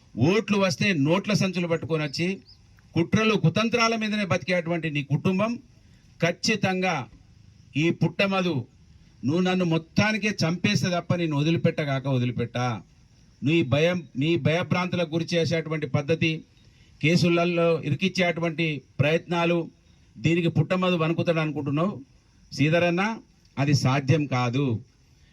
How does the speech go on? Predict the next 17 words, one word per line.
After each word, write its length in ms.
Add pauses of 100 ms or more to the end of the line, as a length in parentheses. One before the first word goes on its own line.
(120)
నా 320
కంఠంలో 720
శ్వాస 400
ఉన్నంత 440
వరకు 520 (540)
నీ 240
కుటుంబం 480
యొక్క 240
నీతి 460
నిజాయితీ 500
సమాజం 440
ముందు 180
నుంచుతా. 600 (640)
నా 140
సమాజానికి 580
తెలుస్తలేదు 580
కావచ్చు, 440